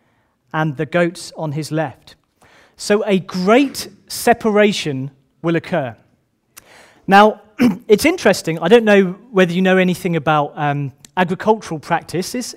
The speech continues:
in the Middle East. Um, I can't say I did, um, <laughs> before I, before I looked at this. But basically, what would happen, the pastoral practice at the time was that, um, during the day, um, the sheep and the goats, um, would all be together,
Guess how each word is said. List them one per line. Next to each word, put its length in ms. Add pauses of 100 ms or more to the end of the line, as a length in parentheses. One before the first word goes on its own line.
in 160
the 80
Middle 240
East. 380 (360)
Um, 380 (180)
I 40
can't 260
say 160
I 200
did, 240 (300)
um, 320 (160)
<laughs> 140
before 400
I, 200
before 340
I 80
looked 260
at 80
this. 300 (680)
But 160
basically, 400
what 220
would 120
happen, 540
the 80
pastoral 460
practice 420
at 80
the 100
time 440
was 220
that, 280 (300)
um, 400 (600)
during 240
the 80
day, 520 (160)
um, 200
the 80
sheep 360
and 120
the 60
goats, 480 (140)
um, 320
would 120
all 100
be 120
together, 460